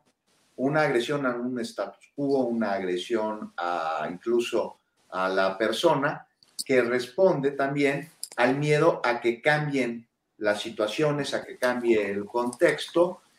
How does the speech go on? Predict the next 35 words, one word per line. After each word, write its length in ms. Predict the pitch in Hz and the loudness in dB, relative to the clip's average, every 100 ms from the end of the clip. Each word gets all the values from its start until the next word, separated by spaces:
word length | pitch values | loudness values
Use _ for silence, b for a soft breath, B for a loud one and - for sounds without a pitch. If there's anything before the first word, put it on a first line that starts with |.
| _ - | _ -8
y 220 | 113 131 | 2 4
es 380 | 139 147 - - | 4 0 -8 -4
un 260 | 135 139 | -4 -2
mecanismo 600 | 143 139 127 135 139 139 135 | -2 0 0 -2 -6 -2 0
de 120 | 123 | 0
defensa 680 | 120 147 131 120 131 - _ _ | -2 -2 -2 -2 -6 -6 _ _
que 100 | - | -20
tenemos 440 | - 92 113 117 117 | -14 -6 -4 -4 0
todas 180 | 120 117 | 2 4
las 180 | 110 | 2
personas, 720 | - 120 - 139 117 123 - _ _ _ _ | 0 -4 -2 -2 -2 -4 -8 _ _ _ _
que 140 | - 113 | -2 0
se 180 | 123 - | 0 0
convierte 880 | 117 123 139 147 - 120 104 - _ _ | 0 2 4 4 4 -4 -6 -8 _ _
en 160 | 107 117 | -8 -4
un 140 | 127 | -2
ente 220 | 127 127 127 | -2 -4 -2
patológico, 1080 | - 113 - 117 120 131 - 117 98 98 101 | 0 0 4 6 8 6 2 -10 -6 -4 -4
en 160 | 110 | -4
una, 540 | 120 120 120 110 104 - _ _ _ - | -4 -2 0 0 -2 -12 _ _ _ -10
en 160 | 110 | -4
una 180 | 117 127 | 0 2
manera 640 | 127 123 131 139 139 123 | 4 4 4 4 6 4
de 580 | 107 101 98 95 78 76 - | 2 0 -2 -4 -6 -8 -8
construir 340 | 107 131 131 | -8 -4 -4
significados 600 | 131 120 113 113 123 123 - | -4 -6 -6 0 0 2 -2
patológica 640 | 117 123 120 120 127 120 | 0 2 0 0 -2 -2
que 100 | 113 | -2
repercuta 680 | 104 104 98 98 131 120 104 | -2 -4 -6 -6 -6 -4 -4
a 60 | |
su 160 | - 101 | -6 -4
vez 240 | 107 110 | -2 -2
en 100 | 104 | -4
la 160 | 98 95 | -4 -4
conducta 600 | 98 98 104 - 101 92 | -10 -8 -10 -4 -4 -4